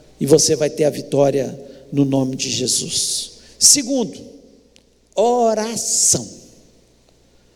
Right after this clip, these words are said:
Oração. Olha o que diz aí o versículo onze. E acontecia que quando Moisés levantava sua mão, Israel prevalecia, mas quando abaixava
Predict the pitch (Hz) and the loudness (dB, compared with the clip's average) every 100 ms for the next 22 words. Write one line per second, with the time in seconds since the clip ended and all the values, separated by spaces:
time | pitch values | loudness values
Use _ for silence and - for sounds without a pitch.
0 | _ _ _ _ - - _ 190 180 156 | _ _ _ _ -20 -20 _ -4 -2 -2
1 | 135 - - 110 90 - - - _ _ | 0 0 0 -4 -14 -20 -20 -20 _ _
2 | _ - - - _ - 185 208 196 196 | _ -20 -20 -20 _ 2 4 4 -2 -4
3 | 185 196 185 170 165 - 185 190 175 196 | 0 2 2 2 2 2 0 -2 -2 0
4 | 185 151 - - - - - - - - | 0 0 -2 -4 -14 -20 -20 -20 -20 -4
5 | 165 185 226 254 254 - 277 277 247 269 | 0 2 2 0 2 2 2 -2 -4 -4
6 | 262 254 247 208 240 240 240 214 220 226 | -2 0 0 2 2 2 2 0 0 0
7 | 226 208 - - 254 214 190 226 240 226 | 0 0 0 0 2 2 2 2 0 0
8 | 190 180 190 202 202 214 196 214 185 - | 0 2 4 4 2 0 2 2 4 2
9 | 190 151 151 - 226 240 226 220 190 - | 0 -4 -6 -6 -2 0 0 2 2 2
10 | - 185 254 294 277 277 | 2 0 0 0 0 -2